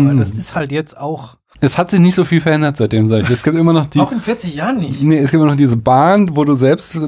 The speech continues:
Speaker 1: treten musst, um über den Park zu fahren. Und es gibt immer noch die Teppichrutsche und so eine,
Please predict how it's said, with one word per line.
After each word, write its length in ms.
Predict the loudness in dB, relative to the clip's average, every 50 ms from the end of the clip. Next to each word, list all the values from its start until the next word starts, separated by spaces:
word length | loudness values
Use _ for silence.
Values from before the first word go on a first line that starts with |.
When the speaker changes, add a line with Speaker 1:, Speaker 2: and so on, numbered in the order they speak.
| -8
Speaker 1:
treten 440 | -8 -6 -2 0 0 0 0 2 2
musst, 380 | 4 4 4 2 0 0 -2 -2
um 140 | 0 2 2
über 200 | 2 2 2 2
den 180 | 2 2 0 0
Park 320 | 0 0 0 0 -2 -4
zu 120 | -2 -2 -2
fahren. 440 | 0 0 2 2 4 4 4 4 4
Und 100 | 2 0 0
es 40 | -2
gibt 120 | -2 0
immer 80 | 2 2
noch 120 | 2 0
die 140 | -2 -4 -8
Teppichrutsche 960 | -6 -4 -4 -2 -2 -2 -4 -4 -2 0 0 0 0 0 -2 0 2 2 4 4
und 240 | 4 4 2 2 2
so 120 | 2 4
eine, 200 | 4 4 2 0